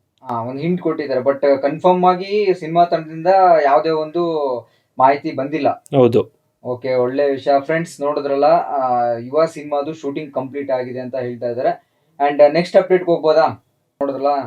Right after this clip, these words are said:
Speaker 1: ಮತ್ತೆ ಇನ್ನೊಂದು ಅಪ್ಡೇಟ್ ಏನಂತ ಅಂದ್ರೆ, ಆ, ಪೃಥ್ವಿ ಅವರೇ, ಇನ್ನೊಂದು ಅಪ್ಡೇಟ್ ಬಗ್ಗೆ ಏನಾದ್ರೂ ಹೇಳ್ಬೋದಾ?
Speaker 2: ಖಂಡಿತ. ನಿಮ್ಗೆಲ್ಲ ಗೊತ್ತಿರೋ ಹಾಗೆ ಪ್ರಶಾಂತ್ ನೀಲ್ ಅವರು ಮತ್ತೆ ಶ್ರೀ ಮುರಳಿ ಅವರ ಕಾಂಬಿನೇಷನ್ ಅಲ್ಲಿ ಬಂದ ಸಿನಿಮಾನೇ ಉಗ್ರಂ.
Speaker 1: ಹೌದು.
Speaker 2: ಈ ಸಿನಿಮಾ ಬಂದು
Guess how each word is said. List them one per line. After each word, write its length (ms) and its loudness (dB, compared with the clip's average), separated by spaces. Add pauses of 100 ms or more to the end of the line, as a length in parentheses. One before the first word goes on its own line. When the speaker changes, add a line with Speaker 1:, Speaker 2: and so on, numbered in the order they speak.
(200)
Speaker 1:
ಮತ್ತೆ 200 -4
ಇನ್ನೊಂದು 360 -4
ಅಪ್ಡೇಟ್ 320 -4
ಏನಂತ 340 -4
ಅಂದ್ರೆ, 520 -2 (420)
ಆ, 240 0
ಪೃಥ್ವಿ 300 -6
ಅವರೇ, 140 4
ಇನ್ನೊಂದು 320 2
ಅಪ್ಡೇಟ್ 340 0
ಬಗ್ಗೆ 180 -4
ಏನಾದ್ರೂ 600 -2
ಹೇಳ್ಬೋದಾ? 580 -2 (100)
Speaker 2:
ಖಂಡಿತ. 340 4 (480)
ನಿಮ್ಗೆಲ್ಲ 360 -2
ಗೊತ್ತಿರೋ 360 -4
ಹಾಗೆ 200 -4
ಪ್ರಶಾಂತ್ 540 -6
ನೀಲ್ 160 -4
ಅವರು 220 -2
ಮತ್ತೆ 440 -8
ಶ್ರೀ 260 -10
ಮುರಳಿ 300 -6
ಅವರ 160 -2
ಕಾಂಬಿನೇಷನ್ 680 -6
ಅಲ್ಲಿ 180 -6
ಬಂದ 320 -8
ಸಿನಿಮಾನೇ 640 -10
ಉಗ್ರಂ. 440 -6
Speaker 1:
ಹೌದು. 680 -20
Speaker 2:
ಈ 160 -10
ಸಿನಿಮಾ 360 -12
ಬಂದು 500 -12